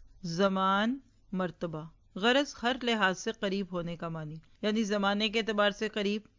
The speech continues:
कल का दिन जो था वो आज से परसों की निस्बत करीब है ना। इसी तरह आप एक शहर में रहते हैं तो दूसरे मुल्क में रहने वालों की निस्बत करीब है। इस तरह किसी का मर्तबा होता है, किसी को कुर्ब दे दिया जाता है, secretary की मानों में।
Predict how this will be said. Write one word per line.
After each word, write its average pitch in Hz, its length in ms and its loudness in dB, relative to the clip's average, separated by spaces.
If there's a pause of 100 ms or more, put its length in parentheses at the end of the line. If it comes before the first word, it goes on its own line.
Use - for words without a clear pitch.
(120)
कल 240 320 4 (420)
का 214 120 2
दिन 202 240 2
जो 214 140 0
था 208 160 0
वो 196 140 0
आज 185 220 2
से 233 400 -2 (160)
परसों 214 340 0
की 240 100 -2
निस्बत 208 340 -2
करीब 240 340 2
है 196 60 4
ना। 226 160 0 (240)
इसी 208 240 2
तरह 214 320 4 (580)
आप 208 240 2
एक 214 160 4
शहर 220 320 4
में 233 140 6
रहते 214 300 4
हैं 226 120 4
तो 220 120 0
दूसरे 190 320 0
मुल्क 196 280 2
में 214 120 2
रहने 202 260 2
वालों 190 240 4
की 202 140 -4
निस्बत 202 340 0
करीब 240 360 0
है। 233 140 0 (160)
इस 208 140 -6
तरह 233 140 4
किसी 220 240 -2
का 240 160 0
मर्तबा 190 460 2
होता 196 180 2
है, 202 60 2
किसी 196 200 -4
को 214 140 2
कुर्ब 202 260 0
दे 190 180 2
दिया 190 240 2
जाता 185 320 0
है, 196 120 -6
secretary 202 600 0
की 202 140 -6
मानों 185 260 2
में। 196 160 0